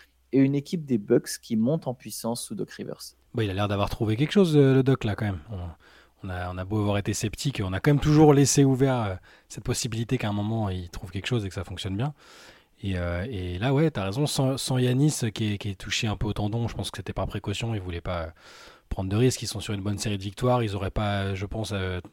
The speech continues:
Speaker 2: trouvé qu'une défaite contre les Clippers aurait été catastrophique, euh, euh, et, et du coup, euh, du coup, ils ont préservé Giannis, et, euh, comme plusieurs fois par le passé, ils ont réussi à être bons, euh, sans Giannis. Bon, sans Middleton aussi,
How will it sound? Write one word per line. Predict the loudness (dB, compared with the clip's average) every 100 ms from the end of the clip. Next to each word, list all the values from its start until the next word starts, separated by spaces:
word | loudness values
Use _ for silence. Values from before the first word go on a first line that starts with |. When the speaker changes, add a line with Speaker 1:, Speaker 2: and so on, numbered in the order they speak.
| _ -12
Speaker 2:
trouvé | -6 -2 -2
qu'une | -2 -2
défaite | -2 -2 -6
contre | -8 -8
les |
Clippers | -8 -6 -4 -4 -4
aurait | -6
été | -6 -8
catastrophique, | -6 -6 -6 -6 -8 -6 -10 -8
euh, | -8 -10 -20 -20 -20 -20 -20 _ _
euh, | -10 -8 -8 -10 -10 -12 -14 -16 -18 -18 -12
et, | -10 -6
et | -8
du | -8
coup, | -2 2 2
euh, | 2 -2
du | -6
coup, | -8 -6
ils | -4
ont | -4
préservé | -6 -4 -4 -2
Giannis, | 0 2 0
et, | 0 2 4
euh, | 2 -2
comme | -2 0 2 0
plusieurs | -2 0 2
fois | 2
par | 2 0
le |
passé, | 0 -2 -2
ils | -2 -2
ont |
réussi | -2 -2
à | -2
être | -2
bons, | -2 0
euh, | -2 -4
sans | -2
Giannis. | -2 -2 -4 -8 -12 -20 -20 _ -2
Bon, | 2 2
sans | 4 6
Middleton | 8 6 6 4 4
aussi, | 2 -2